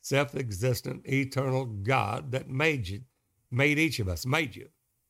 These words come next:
He knows every cell in your body.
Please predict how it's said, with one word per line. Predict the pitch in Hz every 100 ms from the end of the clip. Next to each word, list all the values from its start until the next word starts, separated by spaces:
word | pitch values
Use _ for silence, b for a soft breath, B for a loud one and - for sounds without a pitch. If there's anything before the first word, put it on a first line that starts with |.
| _ _ _ _ _ _
He | 120 147
knows | 135 95 98 104
every | 95 101 120
cell | - 131 117 131
in | 135 143
your | 147 156
body. | 139 160 87 82